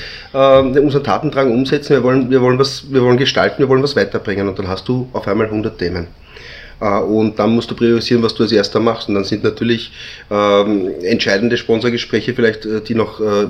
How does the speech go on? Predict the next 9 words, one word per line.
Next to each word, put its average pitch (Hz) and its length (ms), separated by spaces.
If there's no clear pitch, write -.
etwas 104 240
abwenden 120 640
oder 107 180
etwas - 200
verlängern, 113 560
im 117 100
ersten 107 320
Schritt - 240
wichtiger, 110 580